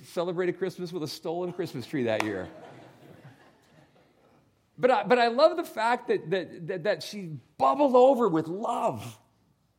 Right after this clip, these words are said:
And when I, when I, when I performed the funeral two years ago, the place was packed with everybody that was just saying, "She just, when you walked into her room, you knew that you were loved.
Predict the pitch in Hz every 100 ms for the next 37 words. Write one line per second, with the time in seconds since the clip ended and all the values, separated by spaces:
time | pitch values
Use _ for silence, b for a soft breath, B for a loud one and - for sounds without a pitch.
0 | _ _ _ - 208 214 196 - 175 190
1 | 180 180 175 190 180 180 160 - 175 -
2 | 254 240 151 - - _ - 240 180 -
3 | 233 180 202 202 180 151 135 131 - _
4 | b b 147 - 247 262 147 151 - -
5 | - - 698 - - 185 - 185 254 269
6 | 233 233 170 139 165 165 180 175 202 190
7 | 180 B B B - 208 156 262 262 196
8 | 202 190 185 240 254 262 220 202 185 180
9 | 214 254 208 180 175 190 254 285 269 -
10 | 240 226 202 175 123